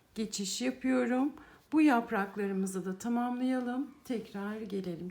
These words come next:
Kenar bölümümüz kaldı sadece. Buradaki renklendirdiğimiz alan gibi oraları da renklendireceğiz. Daha sonra da lifimizi bitiriyoruz. Evet hanımlar, bakın ikinci yaprak bölümümü de bitirdim. Çiçeğimizi bu şekilde hazırladık. Şimdi bu iki katın,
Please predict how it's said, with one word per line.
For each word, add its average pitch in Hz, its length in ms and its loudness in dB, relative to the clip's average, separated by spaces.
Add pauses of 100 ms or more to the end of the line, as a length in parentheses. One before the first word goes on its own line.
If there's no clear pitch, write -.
Kenar 240 420 0
bölümümüz 185 540 0
kaldı 190 380 -4
sadece. 190 760 -2 (400)
Buradaki 220 400 0
renklendirdiğimiz 185 1080 0
alan 214 460 0
gibi 196 220 0
oraları 202 520 2
da 170 80 -2
renklendireceğiz. 202 1040 0
Daha 202 200 0
sonra 190 300 -2
da 180 40 -2
lifimizi 180 580 -6
bitiriyoruz. 180 540 -8 (1300)
Evet 269 280 2
hanımlar, 196 500 2
bakın 233 340 -2
ikinci 226 560 2
yaprak 220 760 0
bölümümü 196 520 0
de 185 140 -2
bitirdim. 208 720 -4
Çiçeğimizi 180 840 -4
bu 214 60 -6
şekilde 190 420 -4
hazırladık. 196 720 -2
Şimdi 247 320 4
bu 247 140 -2
iki 262 240 2
katın, 285 540 2